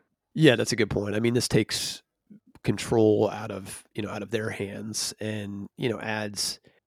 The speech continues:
you know, potentially a lot more volatility, which is obviously not what somebody in the finance space thinks of as a good thing.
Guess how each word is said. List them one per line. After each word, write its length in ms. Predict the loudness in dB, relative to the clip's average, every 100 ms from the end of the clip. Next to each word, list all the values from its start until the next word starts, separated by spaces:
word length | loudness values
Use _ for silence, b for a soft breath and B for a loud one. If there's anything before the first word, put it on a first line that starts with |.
| _
you 100 | -8
know, 140 | -8 -8 _ _ _ -8
potentially 380 | -2 -2 0 -2
a 40 |
lot 180 | -2 -4
more 280 | -2 -2 -2
volatility, 720 | 2 2 2 2 4 2 -2
which 220 | -6 -4
is 120 | -2 -2
obviously 520 | -2 -4 -2 -4 -8 _ _ _ _ 2
not 260 | 2 4
what 160 | 0 2
somebody 340 | 2 2 2
in 80 | 0
the 60 | -2
finance 380 | -4 -4 -8
space 480 | -8 -6 -8 -8 -10 -12 -14 -4
thinks 220 | -2 -2
of 100 | -4
as 100 | -4
a 60 | -4
good 180 | -4
thing. 320 | -6 -8 -8